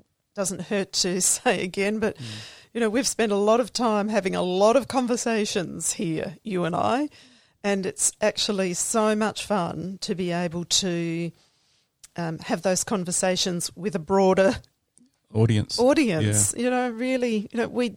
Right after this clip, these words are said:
Speaker 1: we do really enjoy doing this. So
Speaker 2: Yeah. And
Speaker 1: thanks,
Speaker 2: it's
Speaker 1: thanks for being part of it.
Speaker 2: Yeah, and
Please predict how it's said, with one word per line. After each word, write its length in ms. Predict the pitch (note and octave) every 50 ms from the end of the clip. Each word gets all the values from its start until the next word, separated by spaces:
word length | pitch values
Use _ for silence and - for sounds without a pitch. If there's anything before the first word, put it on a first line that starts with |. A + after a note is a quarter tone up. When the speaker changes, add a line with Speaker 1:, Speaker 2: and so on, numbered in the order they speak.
| _ _ -
Speaker 1:
we 100 | A3+ A#3+
do 380 | G3 B3 C4 C4+ B3+ B3 A3+ G3+
really 360 | G3+ A#3 A#3+ A#3 B3+ A#3 A3+
enjoy 640 | A3 G#3+ - G#3 G3 G3+ G3+ F#3 - - - - - - - - _ _ _ _ -
doing 300 | G#3+ G3+ G3 G3 F#3+ F3
this. 200 | D#3+ D3+ C#3+ -
So 220 | - - - G3+ F#3+ F3+ F3 F3+ F3+ F3+
Speaker 2:
Yeah. 200 | A#2+ A2+ A2 G#2+
And 100 | G#2+ - - _
Speaker 1:
thanks, 340 | - - C#3 C#3+ - - -
Speaker 2:
it's 120 | - - -
Speaker 1:
thanks 260 | - C#4+ C4 - -
for 60 | C#4
being 200 | A3+ C#4+ C4 C4
part 280 | - - B3+ C#4 D#4 -
of 120 | - D#3+
it. 160 | - - - - _ _ -
Speaker 2:
Yeah, 300 | - C#3 C#3 C3 - -
and 240 | - C#3+ C#3 C3+